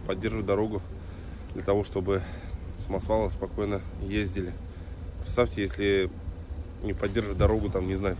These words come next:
в течение трех-четырех дней, а там просто никто не проедет после этого. Поэтому такая работа, конечно, нудная, но ее нужно делать. Если вам понравился ролик, ребят, не забывайте лайки ставить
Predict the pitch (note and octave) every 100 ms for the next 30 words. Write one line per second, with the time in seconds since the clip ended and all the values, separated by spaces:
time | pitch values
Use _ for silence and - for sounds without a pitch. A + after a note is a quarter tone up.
0 | - A2 - G#2+ F#2+ F2 - - - -
1 | A#2 - - A#2 G2+ G#2 C#3+ D3 - -
2 | - - - - - - - - - -
3 | - - - - G#2+ G#2 G2 G#2+ F#2 G#2+
4 | G2 - - - - A2 C3 A#2 A2+ A2
5 | F#2+ - - - F#2 F#2 E2 - - -
6 | A2+ A#2 A2+ - - - - - - -
7 | - - - - C#3+ C#3+ E3+ F#3 D#3+ D3
8 | - A#2+ C#3+ D#3+ E3+ D#3+ C3+ A#2 A2+ C3+
9 | - - - - - G#2 A2+ A#2 - -
10 | - - G2+ F#2 F#2+ F#2 F2 F2 - -
11 | B2+ C3 C#3 B2 B2 C3 C#3+ A#2+ A#2 D3
12 | D#3+ D3 C#3 C3 - - G#2 G2+ G#2+ G2+
13 | A2 B2 C#3+ - C#3+ C3+